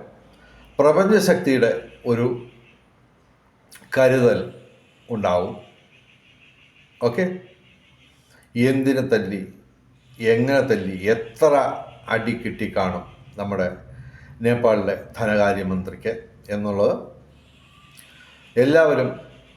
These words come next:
ഉത്തരം കണ്ടെത്താൻ ശ്രമിക്കുക. ഓക്കെ, ഞങ്ങൾക്കറിയത്തില്ല. ഞങ്ങൾ കുറേ തവണ ആ, അതിൻ്റെയൊക്കെ വീഡിയോ ഒക്കെ നോക്കി. അപ്പോൾ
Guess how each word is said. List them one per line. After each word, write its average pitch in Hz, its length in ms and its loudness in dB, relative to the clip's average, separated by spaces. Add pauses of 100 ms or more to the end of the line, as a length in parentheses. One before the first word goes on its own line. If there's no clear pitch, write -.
(1600)
ഉത്തരം 131 320 2 (600)
കണ്ടെത്താൻ 113 420 0
ശ്രമിക്കുക. 92 400 -8 (1800)
ഓക്കെ, 127 160 -6 (640)
ഞങ്ങൾക്കറിയത്തില്ല. 123 800 0 (160)
ഞങ്ങൾ 117 200 -4 (800)
കുറേ 135 260 4 (120)
തവണ 139 180 4 (220)
ആ, - 20 4 (220)
അതിൻ്റെയൊക്കെ 127 420 2 (140)
വീഡിയോ 135 400 0
ഒക്കെ 123 120 -2 (140)
നോക്കി. 95 340 -8 (920)
അപ്പോൾ 113 200 4